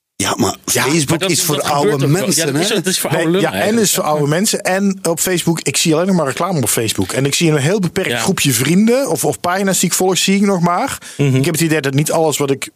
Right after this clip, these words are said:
Speaker 2: wil zien mij bereikt via Facebook.
Speaker 3: Nou, het is ook, want als je zo'n, zo'n professionele Facebookpagina hebt, eh, waar je dan,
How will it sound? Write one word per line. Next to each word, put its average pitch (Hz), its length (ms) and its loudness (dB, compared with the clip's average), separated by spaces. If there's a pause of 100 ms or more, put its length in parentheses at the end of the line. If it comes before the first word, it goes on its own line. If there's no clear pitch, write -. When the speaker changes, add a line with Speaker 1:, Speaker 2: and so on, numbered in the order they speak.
(220)
Speaker 2:
wil 156 380 4
zien 220 340 2
mij 190 160 2
bereikt 196 320 -2
via 113 220 2
Facebook. 98 380 -2 (160)
Speaker 3:
Nou, 185 240 2
het - 120 0
is 226 140 0
ook, 202 180 -2
want 170 180 -2
als 175 140 -2
je - 60 0
zo'n, 156 280 0
zo'n 139 340 0
professionele 156 540 0
Facebookpagina 135 840 -2
hebt, 120 380 -4 (100)
eh, 120 100 -6 (840)
waar 120 140 -2
je 113 60 -2
dan, 101 280 -4